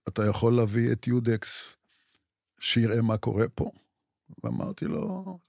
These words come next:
"כן", כי יודקס היה קודם, יחד איתי, מזכיר של הקיבוץ הארצי,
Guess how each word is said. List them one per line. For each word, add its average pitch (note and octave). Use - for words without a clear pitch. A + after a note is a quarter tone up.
"כן", C4+
כי -
יודקס B2+
היה B2+
קודם, C3
יחד B2+
איתי, C3
מזכיר C3
של A#2+
הקיבוץ A2
הארצי, G2+